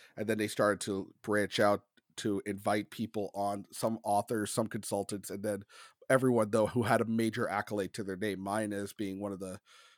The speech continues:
top-rated pizzerias in America is my main accolade at this point. But when I came on, it was being one of the highest scorers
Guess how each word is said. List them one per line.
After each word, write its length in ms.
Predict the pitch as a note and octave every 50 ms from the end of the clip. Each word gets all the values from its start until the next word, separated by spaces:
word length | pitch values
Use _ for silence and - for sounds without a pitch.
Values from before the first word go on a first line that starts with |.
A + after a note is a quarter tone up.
| _ _ -
top-rated 500 | - B2+ G#2+ - - A2 G2+ G2+ F#2+ F#2 - _ _ -
pizzerias 520 | - A#2 G2 - A2+ G#2 G2 G2 F2+ F2+ F#2+
in 60 | F2
America 500 | F2 F#2 F#2 E2+ C#2 - - D#2 E2 E2+ -
is 180 | G#2 F#2 - F#2+
my 180 | F#2+ F#2+ F#2+ F#2 - _ _ - A2+ A#2
main 440 | A2+ A2+ B2 B2 B2 B2 A#2+ A#2 G#2
accolade 460 | F#2 G2 G2+ - - A2 G#2 G#2 G2
at 100 | F#2 -
this 160 | A#2 G#2+ -
point. 220 | - - G2 F2+ -
But 80 | F#2+
when 180 | G2 G2+ G#2 G2+
I 60 | F#2+
came 300 | - - - G#2+ G2 G2+
on, 200 | G2+ G#2 G2+ G2
it 80 | G2+ F#2+
was 260 | G2 G2 G2 - - - - - - - _ _ -
being 220 | - A2+ G#2+ G#2 G#2
one 100 | G#2+ G#2+
of 80 | G2
the 60 | G2
highest 420 | G2 - - B2 A2+ G#2 G#2 - -
scorers 540 | - - B2 A2+ G#2+ G2+ G2 G2 F#2 -